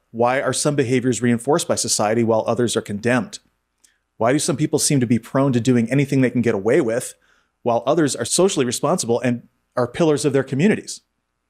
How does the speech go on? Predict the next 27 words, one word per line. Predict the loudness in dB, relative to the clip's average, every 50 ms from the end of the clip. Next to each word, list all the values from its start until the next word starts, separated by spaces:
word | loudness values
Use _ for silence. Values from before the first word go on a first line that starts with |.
| _ _ _ _ _ _ _ _ _ _ _ _ _ _ _ _ _ _ _ _
These | -10 -2 0 2 2 2 2
answers | 0 0 0 -2 -2 -2
require | -2 -2 0 0 0 0 0
going | 0 0 0 2 2
back | 0 0 0
to | -2 -2
our | -2 -2 -2 -2
animal | -2 0 0 0 -2
origins. | 0 0 0 0 0 -2 -6 -12 -14 -14 -6
We | 0 0
are, | 2 2 2 0 -2 -2 -2
after | -2 -2 -2 -2 0 0
all, | 2 2 2 0 -2 -6
still | -10 -8 -2 0 2 2 2 0 0
animals | -2 -2 0 -2 -2 -2 -4 -6 -6
ourselves. | -4 -6 -4 -2 -2 0 0 2 0 0 -2 -2 -4 -4 -4 -6 -10 _ _ _ _ _ _ _ _ _ _ _ _ _ -8
It's | -6 -4 -2
fascinating | 0 0 0 0 -2 0 0 0 0 0 -2
to | -2 -2
think | 0 0 0 0
about | 0 0 0 0 0
what | -2 -2 -2 -2
makes | -4 -2 -2 -4
us | -4 -4
the | -6 -4
only | 0 0 2 2 2 0
species | 0 0 0 0 2 2 0 0 -2 -2 -4 -4 -6